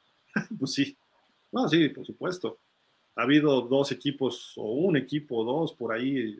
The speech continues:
en la historia que han ganado sin quarterback. De cincuenta y siete, pero dos lo han ganado, ¿no? Brent Dilfer, bueno.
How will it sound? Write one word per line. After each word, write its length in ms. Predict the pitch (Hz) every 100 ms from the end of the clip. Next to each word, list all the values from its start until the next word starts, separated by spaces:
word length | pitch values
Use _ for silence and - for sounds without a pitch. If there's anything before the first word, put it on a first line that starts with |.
| -
en 60 | 110
la 60 | 113
historia 320 | - 131 143
que 100 | 135
han 60 |
ganado 340 | 131 127 127 127
sin 180 | 113 104
quarterback. 420 | 123 107 156 - _ _ _ _ _ _ _ _ _ _ _ _
De 120 | 117
cincuenta 420 | 107 110 117 113
y 60 | 139
siete, 300 | 175 294 175
pero 280 | - 104 101
dos 220 | 104 113
lo 100 | 120
han 100 | 127
ganado, 400 | 156 220 269 165 -
¿no? 140 | 208 _ _ _ _ _
Brent 220 | 135 147
Dilfer, 460 | 147 156 147 120 104 - _ _ _ _ -
bueno. 260 | 120 113